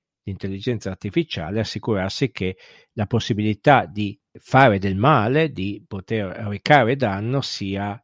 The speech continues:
limitata in radice. E accanto a questo, e parte di questo, è anche la cosiddetta cautela della capacità dei sistemi di intelligenza artificiale,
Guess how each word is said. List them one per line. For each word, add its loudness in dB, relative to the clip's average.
limitata -8
in -6
radice. -14
E 4
accanto 2
a 4
questo, -2
e -14
parte -6
di -4
questo, -6
è 0
anche -2
la -4
cosiddetta -8
cautela -2
della -4
capacità -4
dei -8
sistemi -10
di -8
intelligenza -10
artificiale, -14